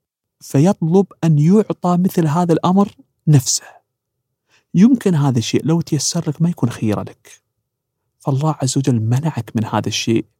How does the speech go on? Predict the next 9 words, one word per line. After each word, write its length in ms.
لحكمة 560
يعلمها 880
ربنا 440
سبحانه 360
وتعالى. 520
يمكن 460
هذه 340
الإجابة 520
تأخرت 760